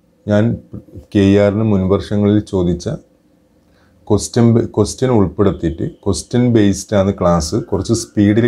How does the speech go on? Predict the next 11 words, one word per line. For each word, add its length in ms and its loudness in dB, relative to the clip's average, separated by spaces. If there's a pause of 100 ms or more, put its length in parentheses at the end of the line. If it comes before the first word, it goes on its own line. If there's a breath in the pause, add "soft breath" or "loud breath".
(120)
ക്ലാസ് 340 -2
പോകും. 180 -2 (100)
എൻ്റെ 160 0 (100)
ബ്ലോഗ് 280 2 (100)
ഉണ്ട്, 120 -4 (140)
കെ 100 0 (160)
ആറിൻ്റെ 300 0
എൻ്റെ 180 0
ബ്ലോഗ് 300 2
ഉണ്ട്. 140 -2 (760 soft breath)
അതിൽ 220 2